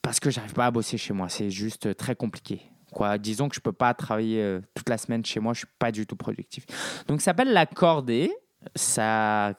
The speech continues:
été créé à Lyon. Alors, je vais pas faire, euh, une bio, euh, là. Mais voilà, si un jour tu passes,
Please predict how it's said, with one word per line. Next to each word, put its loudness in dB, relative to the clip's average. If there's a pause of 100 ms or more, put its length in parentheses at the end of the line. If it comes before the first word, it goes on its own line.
(120)
été -6
créé -2
à 2
Lyon. 0
Alors, 2
je -6
vais -4
pas 2
faire, -4
euh, -2
une -4
bio, -2
euh, -4
là. 2 (420)
Mais 2
voilà, 4
si -2
un 0
jour -2
tu -8
passes, 0